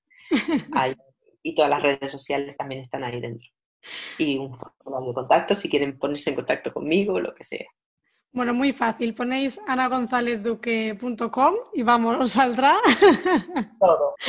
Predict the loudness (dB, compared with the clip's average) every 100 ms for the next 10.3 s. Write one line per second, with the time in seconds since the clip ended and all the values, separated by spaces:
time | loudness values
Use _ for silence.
0 | -4 2 2 4 4 2 -2 -4 -8 -6
1 | -6 -8 -6 4 4 4 4 2 4 2
2 | 2 0 0 0 0 0 -2 -2 -2 -2
3 | -2 -4 -2 -2 -2 -4 -2 0 0 0
4 | -4 -2 -2 -2 -2 -2 0 0 0 0
5 | -2 -2 0 2 4 2 2 -6 -10 _
6 | _ -8 -6 -8 -4 0 0 -4 _ _
7 | -10 0 2 4 4 4 2 0 0 0
8 | 0 0 2 2 4 4 4 2 0 -4
9 | -6 -6 -4 -4 -4 -4 0 0 2 4
10 | 2 2